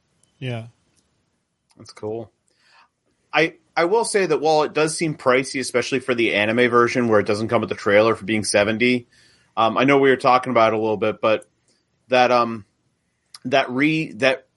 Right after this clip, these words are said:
Speaker 2: re-release they did, uh, uh, last year or the year before that was just the original Optimus Prime trailer, like, the original version,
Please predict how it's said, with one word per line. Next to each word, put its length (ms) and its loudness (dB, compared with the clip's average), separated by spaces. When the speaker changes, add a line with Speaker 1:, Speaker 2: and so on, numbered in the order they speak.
Speaker 2:
re-release 760 0
they 120 2
did, 260 -2
uh, 180 -6
uh, 320 -6
last 460 0
year 160 -2
or 40 -2
the 100 -8
year 160 -2
before 640 -2
that 120 -6
was 180 -6
just 440 -4
the 340 0
original 360 -4
Optimus 380 0
Prime 340 0
trailer, 280 -4
like, 160 -6
the 140 -8
original 680 -2
version, 520 0